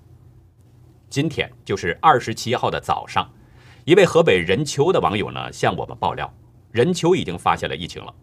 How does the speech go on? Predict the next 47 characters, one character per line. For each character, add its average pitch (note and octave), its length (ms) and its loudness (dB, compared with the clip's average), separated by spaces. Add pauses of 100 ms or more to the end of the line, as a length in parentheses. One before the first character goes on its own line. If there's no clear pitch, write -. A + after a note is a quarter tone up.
(500)
但 D#3 120 2
是 D3+ 120 2
当 F#3 200 0
局 E3+ 160 -4
却 D#3 140 2
撒 D#3+ 220 6
谎， - 200 -2 (220)
说 E3+ 180 4
是 B2+ 360 0 (140)
应 G3+ 220 0
急 A#2+ 220 -4
演 D#2 180 -6
练。 C#3 220 -2 (1300)
网 F#3 160 4
友 D#3+ 100 6
发 D#3 180 6
过 F3 80 2
来 F3+ 60 4
两 E3+ 220 0
段 G2+ 120 -2
视 G2 200 -2
频， D2 260 -6
还 F#2+ 140 -2
有 D#2 40 0
一 F#2+ 120 -6
张 G2+ 100 -4
图 - 160 -14
片。 - 240 -6 (840)
视 - 180 0
频 A#2 140 0
中 G#2 120 -4
说， D2+ 240 -6 (340)
阳 F#3+ 220 2
光 G3+ 220 4
大 D3+ 160 2
街 C#3+ 140 0
前 F#2 260 -4
面 D3 100 0
的 B2+ 80 0
海 - 140 -4
鲜 A2 160 -6
店 B2+ 220 -2
查 F#2+ 240 -2
出 A#2+ 160 -6
了 A2 80 -2
阳 D2+ 180 -6
性， D#3 220 -4